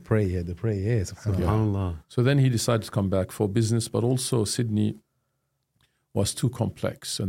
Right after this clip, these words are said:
Speaker 3: there was a lot of possibilities of going off track.
Speaker 2: Oh, wow.
Speaker 1: Yeah.
Speaker 3: Still, even three years in Sydney, I never went to a masjid.
Speaker 1: SubhanAllah.
Speaker 2: Wow.
Speaker 3: Can you believe that?
Speaker 1: So, subhanAllah, you do, you're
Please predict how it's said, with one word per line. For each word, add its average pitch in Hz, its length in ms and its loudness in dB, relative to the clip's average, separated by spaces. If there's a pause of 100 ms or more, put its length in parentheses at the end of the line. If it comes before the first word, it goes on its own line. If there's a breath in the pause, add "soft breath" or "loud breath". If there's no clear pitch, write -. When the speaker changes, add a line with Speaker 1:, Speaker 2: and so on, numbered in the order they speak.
Speaker 3:
there 92 80 0
was 85 120 -2
a 92 140 -2
lot 101 80 2
of 85 300 -2 (800)
possibilities 101 720 0
of 82 140 -2
going 85 440 -2
off - 200 -6
track. - 320 -14 (600)
Speaker 2:
Oh, 90 340 -8
wow. 90 180 -2
Speaker 1:
Yeah. 71 320 -4 (1120)
Speaker 3:
Still, 196 400 2
even 156 260 4
three 151 280 0
years 120 160 4
in 110 60 0
Sydney, 107 300 -2
I 98 120 0
never 120 200 2
went 117 220 0
to 110 80 0
a 104 60 0
masjid. - 400 -2 (1000)
Speaker 1:
SubhanAllah. 95 200 -10
Speaker 2:
Wow. 98 580 2 (120)
Speaker 3:
Can 104 100 -2
you 98 100 0
believe 113 280 2
that? 82 200 -4
Speaker 1:
So, - 80 0
subhanAllah, 113 380 4
you 117 60 6
do, 135 200 4
you're 135 140 6